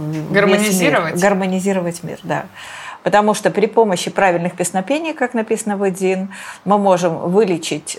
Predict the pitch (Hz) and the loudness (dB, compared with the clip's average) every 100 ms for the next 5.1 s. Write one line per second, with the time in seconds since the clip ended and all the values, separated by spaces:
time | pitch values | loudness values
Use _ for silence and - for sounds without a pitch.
0 | 165 165 180 262 302 294 311 - - - | -4 0 2 2 0 -4 -6 -12 -20 -18
1 | - - - - 170 165 170 165 151 151 | -20 -20 -14 -2 2 4 2 2 0 0
2 | 101 90 - - 175 196 196 175 165 185 | -2 -4 -4 -4 0 0 2 2 0 2
3 | 254 269 262 - 254 220 - 175 170 170 | 2 2 -2 2 2 0 -2 0 0 -2
4 | 175 170 165 - 151 160 160 269 240 240 | -4 -2 -2 -2 -4 -6 -2 -2 0 2
5 | 240 | 0